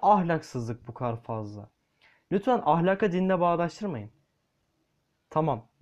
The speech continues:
dini olan insan ahlaklı olabilir. Ama dini olmayan bir insan da ahlaklı olabilir.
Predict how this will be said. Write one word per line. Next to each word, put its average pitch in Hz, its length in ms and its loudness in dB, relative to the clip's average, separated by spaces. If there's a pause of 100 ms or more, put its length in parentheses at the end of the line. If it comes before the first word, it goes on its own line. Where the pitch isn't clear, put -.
(100)
dini 151 280 0
olan 196 240 2
insan 190 260 -4
ahlaklı 160 500 0
olabilir. 147 380 -4
Ama 196 240 2
dini 202 200 2
olmayan 220 320 2
bir 156 40 -2
insan 120 220 -4
da 113 60 4
ahlaklı 117 400 -4
olabilir. 107 340 -12